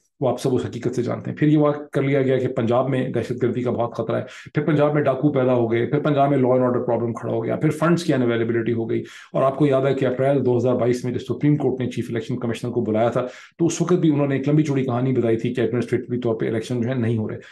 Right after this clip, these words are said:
तो जब constitutional limit किसी चीज़ की ख़त्म हो जाती है, तो फिर नए argument बन जाते हैं, जो भी इलेक्शन के हवाले से बनेंगे। इसीलिए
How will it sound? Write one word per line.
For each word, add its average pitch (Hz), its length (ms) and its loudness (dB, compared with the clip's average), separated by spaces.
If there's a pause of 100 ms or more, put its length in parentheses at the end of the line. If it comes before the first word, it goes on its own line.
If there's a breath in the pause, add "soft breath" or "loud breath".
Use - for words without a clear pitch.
(220 loud breath)
तो 170 60 0
जब 185 180 2
constitutional 170 800 2
limit 156 240 4
किसी 175 220 0
चीज़ 170 260 0
की 156 100 -4
ख़त्म 147 280 2
हो 139 120 2
जाती 120 260 2
है, - 180 -2 (280)
तो 98 60 0
फिर 147 120 2
नए 123 180 0
argument 123 480 0
बन 113 120 0
जाते 135 240 0
हैं, 180 120 0
जो 135 100 0
भी 143 80 2
इलेक्शन 147 400 0
के - 100 0
हवाले 120 200 0
से 123 120 0
बनेंगे। 123 320 0
इसीलिए 175 680 2